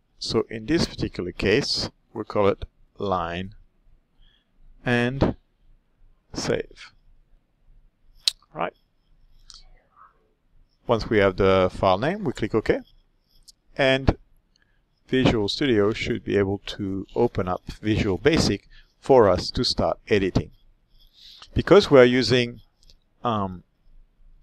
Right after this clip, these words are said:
because we're going to learn to draw a line, we don't really need the form here.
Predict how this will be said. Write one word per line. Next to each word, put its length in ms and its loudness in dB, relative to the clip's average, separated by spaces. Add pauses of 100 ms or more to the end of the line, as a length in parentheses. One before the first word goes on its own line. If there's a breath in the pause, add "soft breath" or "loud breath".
(440)
because 260 4
we're 120 6
going 220 4
to 120 0
learn 280 6
to 100 0
draw 280 2
a 60 2
line, 340 2
we 120 -2
don't 280 2
really 300 2
need 200 -4
the 100 2
form 340 -6
here. 480 4